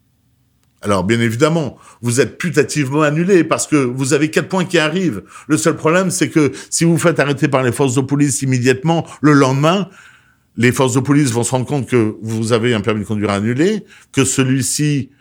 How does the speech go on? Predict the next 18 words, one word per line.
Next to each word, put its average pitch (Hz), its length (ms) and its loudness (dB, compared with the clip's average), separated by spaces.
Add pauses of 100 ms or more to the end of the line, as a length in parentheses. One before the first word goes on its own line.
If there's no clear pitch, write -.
(160)
vous 117 180 2
a 110 40 6
été 101 200 0
notifié, 120 680 -2
l'annulation, 92 720 -2 (400)
et 127 140 2
que, 143 360 4
en 104 140 -4
conséquence 98 500 -2
de 98 60 -4
quoi, 165 180 0
vous 170 120 2
n'avez 101 180 4
plus 110 100 -8
le 104 40 -4
droit 110 120 0
de - 80 -16
conduire. 80 420 -6